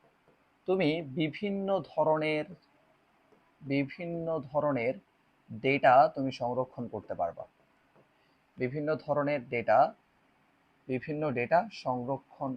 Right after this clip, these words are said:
করা যায়। তুমি আরেকটু সুন্দর করে লিখবা জিনিসটা, ঠিক আছে? তুমি লিখবা ডেটাবেসে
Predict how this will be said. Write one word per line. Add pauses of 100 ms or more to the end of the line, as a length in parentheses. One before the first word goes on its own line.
করা (220)
যায়।
তুমি
আরেকটু (100)
সুন্দর
করে
লিখবা
জিনিসটা, (800)
ঠিক
আছে? (500)
তুমি
লিখবা (160)
ডেটাবেসে